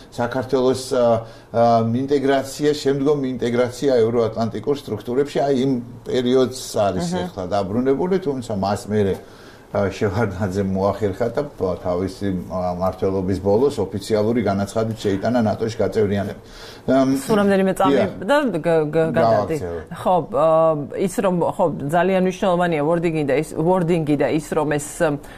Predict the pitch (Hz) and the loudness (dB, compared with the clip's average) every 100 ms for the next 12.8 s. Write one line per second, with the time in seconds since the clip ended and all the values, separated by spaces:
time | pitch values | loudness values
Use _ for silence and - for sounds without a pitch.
0 | - 180 180 165 - 170 160 180 185 180 | -2 -2 2 2 2 0 2 2 2 2
1 | 175 170 175 165 147 170 170 208 202 202 | 0 0 0 0 0 0 -2 0 2 2
2 | 185 180 196 165 165 160 156 117 101 - | 0 0 0 2 0 0 0 2 0 0
3 | 185 190 247 - - - - - - 156 | 2 2 0 -2 -14 -20 -20 -18 -6 0
4 | 190 196 180 175 165 151 147 - 120 123 | 2 2 2 2 0 0 -4 -6 -4 -2
5 | 143 147 139 117 131 214 - 226 - 226 | -2 -2 -2 -2 -4 -2 2 2 2 0
6 | 233 208 208 185 - 214 214 190 196 202 | 0 0 -2 -2 -2 -2 0 0 0 0
7 | 220 214 202 220 185 165 147 147 147 160 | -2 -2 0 0 2 0 0 0 0 0
8 | 160 - 160 160 147 - 98 135 - 147 | -2 -2 -2 0 -2 -4 -2 -2 -2 -4
9 | 156 165 180 196 269 285 - - 196 208 | 0 0 2 2 0 -4 -14 -8 -2 -2
10 | - 208 208 185 180 180 202 196 196 - | 0 -2 0 0 0 -2 -4 -2 -2 0
11 | 262 254 - - - 143 160 240 233 202 | -2 -2 -10 -20 -4 0 0 2 0 0
12 | 175 165 - 180 208 - 247 233 | 0 -2 -2 0 0 2 2 2